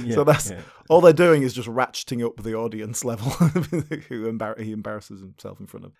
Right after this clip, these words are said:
Speaker 2: Uh, but there's, but yeah, I mean, this happens all the time. You know, in the, is it the first episode where she's racist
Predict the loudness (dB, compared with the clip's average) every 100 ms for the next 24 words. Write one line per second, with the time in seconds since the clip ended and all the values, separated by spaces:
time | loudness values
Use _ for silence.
0 | -20 -20 -10 -4 -4 -2 -2 0 0 -2
1 | -2 2 4 4 2 0 -4 -4 -6 -6
2 | -4 -2 -2 -4 -6 -6 -6 -8 -8 -8
3 | -8 -8 -10 -10 -10 -14 _ -16 -12 -12
4 | -12 -8 -6 -6 -8 -6 -4 -4 -6 -4
5 | -2 0 -2 -6 -10 -10 -12 -18 _ _
6 | -14 -8 -6 -6 -10 -12 -14